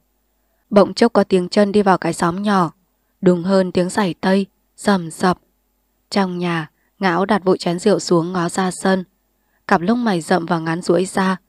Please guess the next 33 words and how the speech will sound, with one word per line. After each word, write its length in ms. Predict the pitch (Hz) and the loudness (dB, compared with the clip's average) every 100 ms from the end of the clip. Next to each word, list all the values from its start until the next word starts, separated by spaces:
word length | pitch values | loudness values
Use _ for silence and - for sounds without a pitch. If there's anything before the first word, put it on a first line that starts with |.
| _ _ - | _ _ 2
khuôn 220 | 254 233 | 2 2
mặt 140 | 180 - | -2 0
phồng 240 | 196 160 | 0 0
phao. 360 | - 190 196 196 _ _ _ _ | -2 0 0 -2 _ _ _ _
Sơn 340 | - 196 180 | 2 4 4
cũng 200 | 190 180 | 2 2
nhổm 200 | 220 170 | 2 0
lên 180 | 175 190 | 0 -2
nhìn 220 | 190 165 | -2 -4
ra. 320 | - 185 190 185 _ _ _ _ _ _ _ _ _ | -4 -2 -2 -4 _ _ _ _ _ _ _ _ _
"Tây 140 | 214 208 | 2 2
hay 140 | 220 | 0
sao 300 | 208 240 220 | 2 2 4
ấy 120 | 233 | 2
thầy 220 | 277 240 | 2 2
ạ?" 200 | 196 190 - _ _ _ _ _ _ _ _ | 2 0 -2 _ _ _ _ _ _ _ _
Nó 280 | 202 180 190 | -2 0 4
vừa 160 | 226 | 4
dứt 220 | 170 214 208 | 4 0 0
lời, 320 | 190 180 151 _ _ _ | 0 0 -2 _ _ _
ba 160 | 233 240 | 0 2
người 180 | 202 | 0
lạ 200 | 165 170 | 0 -2
mặt 200 | 160 170 | -2 -2
đã 120 | 170 165 | -2 -2
tiến 240 | 180 180 | -2 -2
vào 220 | 214 165 | 0 0
sân. 320 | 156 190 190 185 _ _ _ _ _ | 0 0 0 -2 _ _ _ _ _
Người 200 | 208 180 | 0 2
đi 200 | 175 190 | 2 2
đầu 280 | 185 175 156 | 2 2 0
vóc 280 | 196 226 175 | -2 -4 0
đậm, 220 | 185 | 2